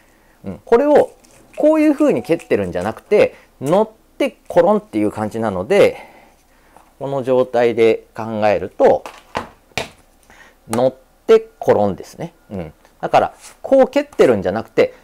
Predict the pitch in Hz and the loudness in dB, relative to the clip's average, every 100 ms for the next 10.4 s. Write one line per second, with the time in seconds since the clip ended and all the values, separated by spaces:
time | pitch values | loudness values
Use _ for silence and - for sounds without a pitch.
0 | _ 104 135 175 - _ 247 - 156 170 | _ -4 -2 -2 -4 _ -8 -6 -4 -2
1 | 175 170 117 127 - 190 196 147 - _ | 0 0 0 -2 -4 -2 0 0 -4 _
2 | - 233 220 220 190 170 160 92 - - | -2 0 4 4 4 2 0 0 -6 -18
3 | - _ _ _ _ 208 240 202 - - | -20 _ _ _ _ -2 2 2 0 -8
4 | - 320 311 226 - 254 233 - _ - | -2 0 2 0 0 4 4 2 _ -2
5 | 156 147 123 139 135 _ 208 208 202 165 | 2 4 4 4 2 _ -2 0 2 2
6 | 139 185 254 277 175 131 135 131 98 - | 2 4 2 0 -2 0 -2 -4 -6 -8
7 | 92 165 151 - - 254 - 277 226 131 | 0 2 2 -2 -2 -2 0 0 2 0
8 | 117 - 85 117 90 78 - - _ - | -2 -4 -2 -2 -4 -10 -18 -20 _ -16
9 | - 170 208 - - 120 - 139 165 233 | -10 -6 -6 -6 -6 -6 -4 0 2 0
10 | 233 311 131 - | 0 2 2 0